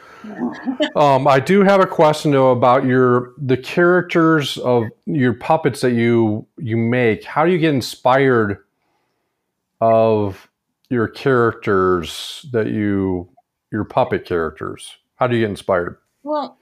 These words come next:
Speaker 1: I mean, for me, and this is one thing a lot of people don't know about puppets, uh, and puppetry, is that to be a puppet, puppeteer,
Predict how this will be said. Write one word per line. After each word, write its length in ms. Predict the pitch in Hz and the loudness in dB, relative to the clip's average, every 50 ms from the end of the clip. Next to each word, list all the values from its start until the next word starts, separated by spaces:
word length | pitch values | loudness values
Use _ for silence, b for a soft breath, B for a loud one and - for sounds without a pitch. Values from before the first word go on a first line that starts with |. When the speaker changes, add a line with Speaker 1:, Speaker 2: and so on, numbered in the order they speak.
| _ _ - | _ _ -14
Speaker 1:
I 80 | 262 | -12
mean, 180 | 262 269 262 254 | -12 -10 -12 -12
for 140 | 254 294 277 | -12 -12 -10
me, 480 | 277 311 330 339 311 277 - - _ _ _ _ _ - | -8 -8 -8 -6 -8 -8 -10 -12 _ _ _ _ _ -10
and 160 | 269 262 269 | -6 -6 -6
this 120 | 294 269 | -6 -8
is 160 | 339 311 262 254 | -12 -12 -10 -10
one 200 | 262 269 262 254 | -10 -10 -10 -10
thing 120 | 277 262 | -12 -12
a 60 | 262 | -10
lot 160 | 262 262 254 | -8 -8 -8
of 60 | 254 254 | -8 -10
people 180 | 247 247 240 | -12 -12 -12
don't 340 | 247 247 240 - 226 226 226 | -14 -14 -14 -14 -14 -16 -12
know 240 | 226 233 247 285 302 | -10 -8 -8 -8 -8
about 300 | 247 - 175 170 233 - | -8 -6 -6 -8 -8 -8
puppets, 600 | - 170 156 - - - - - _ - - - - - | -10 -10 -10 -10 -10 -14 -14 -16 _ -20 -20 -16 -6 -4
uh, 40 | 185 | -2
and 320 | 175 175 175 175 180 180 | -2 -2 -2 -4 -6 -8
puppetry, 480 | - 185 175 180 170 - - 165 160 160 | -10 -10 -10 -10 -12 -10 -10 -10 -10 -10
is 100 | 165 - | -10 -8
that 180 | 175 175 170 - | -8 -8 -8 -8
to 100 | - 240 | -12 -12
be 180 | 190 247 254 285 | -8 -8 -8 -8
a 40 | 285 | -8
puppet, 600 | 294 - 302 262 254 285 277 269 254 247 - _ _ _ _ _ _ _ _ _ - | -8 -8 -8 -8 -6 -6 -8 -6 -6 -8 -10 _ _ _ _ _ _ _ _ _ -14
puppeteer, 800 | 262 247 247 247 247 - - 254 269 277 214 120 160 170 185 | -12 -12 -12 -12 -14 -14 -16 -12 -10 -8 -8 -6 -6 -8 -10